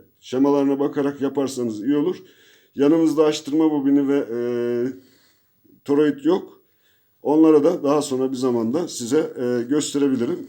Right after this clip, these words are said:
Değerli arkadaşlar, burada da, e, iki tane bakın kontaktörümüz var.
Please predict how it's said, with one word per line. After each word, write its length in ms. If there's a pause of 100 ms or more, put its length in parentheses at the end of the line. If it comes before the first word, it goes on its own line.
(100)
Değerli 240
arkadaşlar, 600 (720)
burada 340
da, 160 (340)
e, 360 (120)
iki 180
tane 260 (280)
bakın 360 (200)
kontaktörümüz 800
var. 120